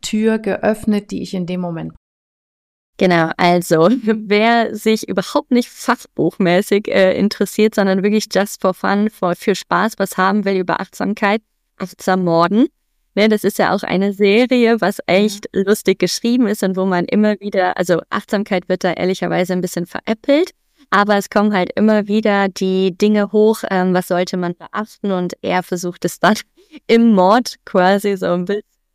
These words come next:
Speaker 2: äh, zu verkörpern. Ist nett geschrieben, wenn man ein bisschen lachen will, macht das auf jeden Fall Spaß.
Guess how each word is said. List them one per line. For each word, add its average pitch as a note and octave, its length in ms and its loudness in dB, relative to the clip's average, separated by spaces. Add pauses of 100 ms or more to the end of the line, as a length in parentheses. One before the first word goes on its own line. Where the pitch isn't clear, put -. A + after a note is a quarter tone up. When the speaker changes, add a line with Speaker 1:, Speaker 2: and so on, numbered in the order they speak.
Speaker 2:
äh, F#3 260 0
zu - 160 -2
verkörpern. G3 680 -4 (500)
Ist G#3 140 -2
nett G3+ 240 0
geschrieben, G3+ 560 0
wenn F#3 120 2
man F3 120 0
ein - 20 0
bisschen F3+ 240 -2
lachen F3 360 -2
will, D#3+ 160 0
macht E3+ 240 -4
das F3 160 -6
auf E3+ 120 -8
jeden E3 260 -2
Fall E3 200 -4
Spaß. D3 560 -4